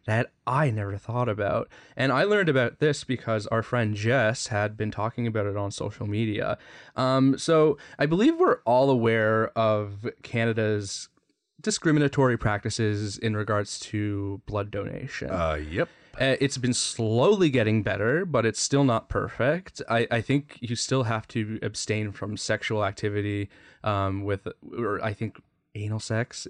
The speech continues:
Speaker 2: Yeah.
Speaker 1: specifically, uh, for three months before you can donate blood. But what I didn't ever consider is that those same kind of discriminatory practices carry over into the world of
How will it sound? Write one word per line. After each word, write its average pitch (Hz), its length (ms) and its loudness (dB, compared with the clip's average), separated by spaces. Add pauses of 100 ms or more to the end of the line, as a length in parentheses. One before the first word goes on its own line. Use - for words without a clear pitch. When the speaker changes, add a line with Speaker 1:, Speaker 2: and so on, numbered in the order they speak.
(160)
Speaker 2:
Yeah. 107 180 -2
Speaker 1:
specifically, 147 800 -2 (360)
uh, 113 100 0
for 107 180 -2
three 190 280 2
months 123 260 2
before 113 300 0
you 107 80 -2
can 110 100 -2
donate 101 400 0
blood. 110 400 -2 (400)
But 131 540 2 (260)
what 175 180 2
I 233 120 4
didn't 143 360 2
ever 120 260 0
consider 135 640 2 (160)
is 131 160 2
that 131 240 0
those 170 260 4
same 120 420 0
kind 113 520 -2
of 104 320 0
discriminatory 110 720 -2
practices 139 760 -4 (120)
carry 180 340 2
over 135 340 2
into 120 520 -2
the 110 160 -4
world 104 560 -2
of 104 240 -4